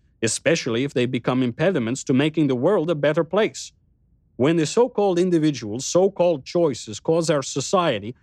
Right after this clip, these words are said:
to veer into increasing inequality and injustice, when they threaten to compromise or even destroy the very environment that sustains us, well, then, the hallucinations must yield to reality."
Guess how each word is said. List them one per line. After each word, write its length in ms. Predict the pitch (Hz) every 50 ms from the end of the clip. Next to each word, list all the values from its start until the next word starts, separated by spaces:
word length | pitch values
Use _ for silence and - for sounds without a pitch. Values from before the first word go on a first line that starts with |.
| _ _ -
to 100 | - 127
veer 380 | 123 135 180 202 220 196 160
into 220 | 139 123 - 139 135
increasing 600 | 139 151 147 - 214 226 202 - - 180 165 160
inequality 800 | 160 160 151 151 - - 151 151 170 180 165 127 113 110 107
and 120 | 107 113 135
injustice, 800 | 151 165 151 151 156 156 147 - - - - - - - - _ _ _ _ _ _ _
when 160 | 139 147 160
they 100 | 170 160
threaten 460 | 151 - - 170 208 233 - 139 120
to 120 | - - 107
compromise 760 | - 165 185 220 208 - 190 165 147 117 95 90 - - - _ _ _
or 160 | - 143 147
even 280 | 165 202 214 202 185 160
destroy 560 | 143 139 131 - - - - 214 226 226 156
the 120 | 113 107 104
very 360 | 113 139 175 202 196 190 170
environment 640 | 147 135 117 131 143 165 196 185 160 135 117 104 -
that 120 | 123 110
sustains 560 | - - 113 - - - 190 208 196 156 120 104
us, 300 | 95 87 - - - - _ _ _ _ _ _
well, 380 | 107 107 104 87 85 92 95 -
then, 440 | - 101 104 101 113 147 180 175 - _ _ _
the 120 | - 107 95
hallucinations 960 | 107 113 120 147 156 147 - 151 139 156 185 180 - - 104 107 131 143 143
must 420 | 120 113 135 156 175 - - -
yield 460 | 110 110 127 131 117 104 120 143 147
to 140 | - 151 139
reality." 560 | 135 135 139 139 156 185 196 156 117 90 -